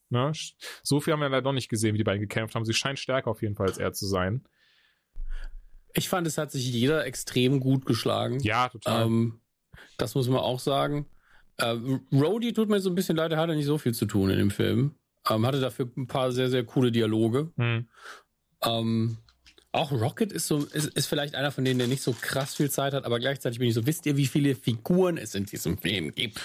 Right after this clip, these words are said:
Speaker 1: Deswegen fand ich cool, dass er sein
Speaker 2: Ähm,
Speaker 1: Comic-Kostüm hatte, äh, Rocket. Allgemein, wie du schon sagst, ich glaube, sie haben wirklich sehr viel drauf geachtet, viel Comic-Kram reinzubringen.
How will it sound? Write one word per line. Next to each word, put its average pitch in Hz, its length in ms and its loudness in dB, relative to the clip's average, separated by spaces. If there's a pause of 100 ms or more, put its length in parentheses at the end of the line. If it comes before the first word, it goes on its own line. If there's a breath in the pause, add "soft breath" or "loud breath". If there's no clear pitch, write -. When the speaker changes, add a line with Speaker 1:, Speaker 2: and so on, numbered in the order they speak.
Speaker 1:
Deswegen 147 200 2
fand 170 160 0
ich - 100 -2
cool, 190 80 4
dass 160 100 2
er 156 100 4
sein 147 160 2
Speaker 2:
Ähm, 143 60 -2
Speaker 1:
Comic-Kostüm 151 640 -2
hatte, 110 220 -2
äh, 110 320 2
Rocket. 113 360 0
Allgemein, 156 340 0
wie 139 40 0
du 165 60 2
schon 160 180 2
sagst, 170 180 0
ich 139 100 -12
glaube, 139 160 0
sie 139 80 -2
haben 143 100 -2
wirklich 151 240 -4
sehr 135 180 2
viel - 140 -6
drauf 151 160 0
geachtet, - 440 -4
viel 170 200 0
Comic-Kram 143 560 -2
reinzubringen. 92 640 0